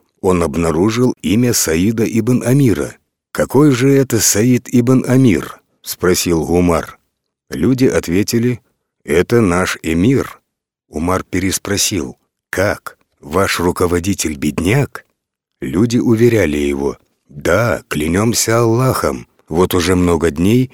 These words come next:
в его доме не горит очаг». Умар так разрыдался, что его борода стала мокрой от слез.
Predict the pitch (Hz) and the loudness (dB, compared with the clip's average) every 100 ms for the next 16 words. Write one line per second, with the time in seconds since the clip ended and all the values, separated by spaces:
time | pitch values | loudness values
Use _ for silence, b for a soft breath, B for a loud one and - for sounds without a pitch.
0 | B 76 82 78 82 76 95 117 113 80 | B -4 -2 0 -2 0 0 2 0 -2
1 | 78 80 95 - 107 - 113 - - _ | -2 -2 -2 -4 -4 -2 -4 -4 -14 _
2 | _ _ _ _ 78 80 82 71 - 143 | _ _ _ _ -4 -2 -2 -4 -4 -4
3 | - 95 78 78 82 76 78 71 - 69 | -2 -4 -2 -2 -2 0 -2 -2 -4 -6
4 | - _ - - 82 78 76 80 71 76 | -10 _ -8 -6 -2 -2 0 -2 -2 -2
5 | 82 107 107 - - - - 123 120 117 | 0 0 0 -4 -6 -6 -2 -2 0 0
6 | 87 90 - 87 90 85 78 - 76 82 | 0 -2 -4 -2 -2 -2 -4 -2 -2 -4
7 | - - | -4 -8